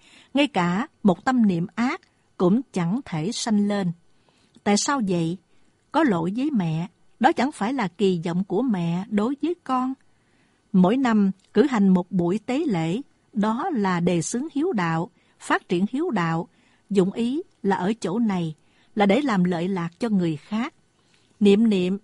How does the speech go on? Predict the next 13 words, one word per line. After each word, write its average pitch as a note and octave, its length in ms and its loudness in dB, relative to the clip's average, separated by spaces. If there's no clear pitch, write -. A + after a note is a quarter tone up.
đều F#3+ 280 2
đoạn F3 320 -6
ác, A#3 260 -4
niệm G3+ 300 6
niệm F#3+ 300 2
đều F#3+ 320 2
tu B3+ 240 -2
thiện. E3+ 300 -2
Đây G#3+ 300 0
là G3+ 180 2
vì G3+ 140 2
cái C4+ 160 -6
tâm B3 240 0